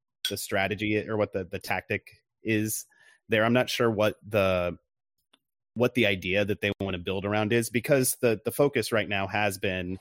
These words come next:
the press and the shape and the transition attack. So I don't think the possession attack has been as well developed yet, which, which makes sense because transition opportunities tend to be higher value. Um,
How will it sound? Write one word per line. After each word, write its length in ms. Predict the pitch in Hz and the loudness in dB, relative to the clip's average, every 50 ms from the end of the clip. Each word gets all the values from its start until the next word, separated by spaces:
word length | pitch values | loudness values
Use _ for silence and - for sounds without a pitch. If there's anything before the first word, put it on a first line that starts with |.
| _ _ _ _ - _ _ _ _ _ | _ _ _ _ -20 _ _ _ _ _
the 80 | - 95 | -10 -10
press 520 | - - 120 110 104 - - - - - - | -2 0 2 2 2 0 -2 -6 -8 -8 -6
and 520 | 101 104 95 92 92 90 90 90 87 - - _ _ _ _ _ _ | -4 -2 -2 0 -2 -2 -4 -6 -8 -10 -14 _ _ _ _ _ _
the 80 | - 90 | -8 -6
shape 420 | - - 120 107 98 92 - - - _ _ _ - | -2 0 2 2 2 0 -2 -8 -20 _ _ _ -6
and 140 | 107 98 98 | -4 -4 -4
the 40 | |
transition 520 | - - 117 104 104 101 139 135 - 104 92 | -2 -2 -2 0 2 2 0 0 0 -4 -4
attack. 420 | 90 - - 85 80 95 _ - _ _ _ _ _ _ _ | -4 -4 -6 -8 -8 -8 _ -20 _ _ _ _ _ _ _
So 120 | - - | 0 0
I 40 | 110 | 2
don't 200 | 110 131 131 123 | 4 2 2 2
think 200 | - 131 123 - | 2 0 0 0
the 80 | - 98 | -4 -4
possession 400 | - 110 90 104 104 - - 98 | -2 -2 0 0 -2 -2 -2 -6
attack 300 | 95 - - 95 90 - | -6 -4 -4 -4 -4 -4
has 140 | 92 90 80 | -6 -6 -4
been 240 | 101 95 90 90 | -2 -2 -2 -2
as 260 | 87 87 90 92 87 95 | -4 -4 -4 -4 -4 -2
well 200 | 92 92 92 87 | -2 -2 -2 -2
developed 420 | 92 82 92 92 101 104 - - | -4 -4 0 0 0 -2 0 2
yet, 220 | 123 127 131 - - | 2 2 2 2 0
which, 340 | 117 113 104 - - - - | 0 0 0 0 -4 -4 -2
which 180 | 143 156 - - | -4 -4 0 0
makes 200 | 175 165 - - | 0 0 2 2
sense 240 | 208 - 190 - - | 2 2 2 0 -4
because 560 | - 101 - - 107 98 95 92 - - - _ _ _ _ _ _ _ _ - | -6 -8 -2 0 0 0 0 0 -4 -8 -8 _ _ _ _ _ _ _ _ -2
transition 400 | - 131 120 120 127 - - 120 | 0 0 2 2 2 2 2 0
opportunities 600 | 110 - 113 104 - 110 101 95 104 107 104 - | 0 0 -2 -2 0 0 0 2 0 0 0 -2
tend 340 | - - - 110 110 104 - | -2 0 0 0 0 0 -2
to 100 | 110 98 | -4 -4
be 440 | 92 104 95 95 95 92 92 - _ _ _ _ _ _ _ _ | -2 0 0 0 0 -2 -4 -6 _ _ _ _ _ _ _ _
higher 300 | _ - 110 98 95 95 | _ -2 0 2 2 2
value. 480 | 87 101 95 90 82 80 78 87 87 - _ _ - _ _ _ _ _ _ _ _ - | 2 0 0 0 -2 -4 -6 -10 -12 -14 _ _ -20 _ _ _ _ _ _ _ _ -8
Um, 420 | 92 92 87 87 85 82 78 80 | -4 -2 -2 0 -2 -2 -4 -8